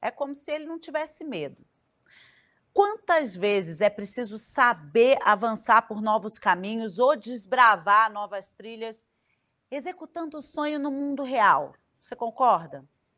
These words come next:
A chama, gente, a chama precisa se manter acesa. Ela nunca pode, nunca deve cessar, ainda mais a chama do empreendedor, que, afinal de contas, é essa chama que move recomeços diante de uma queda.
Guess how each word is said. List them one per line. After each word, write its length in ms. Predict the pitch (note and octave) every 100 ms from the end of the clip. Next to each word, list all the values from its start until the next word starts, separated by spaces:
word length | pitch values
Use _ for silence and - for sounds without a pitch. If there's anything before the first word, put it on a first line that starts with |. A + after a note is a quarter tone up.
| _ _ _
A 120 | F#3
chama, 480 | - A3+ A3 F3 D3+
gente, 320 | D#3 D3+ -
a 40 |
chama 300 | F3 A3+ G#3+
precisa 380 | G#3 - G#3+ A3+
se 160 | A3 A3+
manter 260 | G#3+ G#3
acesa. 680 | G#3+ G3+ - G3+ E3+ C#3 C#3 _ _ _
Ela 240 | A3 B3
nunca 480 | A#3 C4 D4 D4 A3+
pode, 560 | G#3 - A3 G#3+ G3+ F#3
nunca 240 | A3+ B3+
deve 320 | F3+ G3+ G3+
cessar, 440 | F#3+ G#3+ G3 - G#3
ainda 300 | A#3+ C4+ B3
mais 380 | G#3+ G#3+ A3 A3+
a 80 |
chama 460 | A3 - G#3+ G#3 G#3
do 120 | F3+
empreendedor, 680 | G3+ - G3 F#3+ G3 E3 E3+ _ _ _ _
que, 80 |
afinal 400 | B3+ B3 B3 A#3
de 140 | A3 G3+
contas, 500 | - G#3 G3+ G3+ -
é 200 | - A3+
essa 280 | G#3+ A3 A3
chama 480 | G#3+ - F3+ F3 F3+ _ _
que 140 | -
move 480 | A#3 A3+ A3 A3 G3+
recomeços 880 | G3+ G#3 G#3 F#3+ F3 F3 F3 F#3 D#3+
diante 420 | - F3+ E3+ E3+
de 100 | D3+
uma 180 | E3+ E3+
queda. 420 | F3+ D#3 C3+ -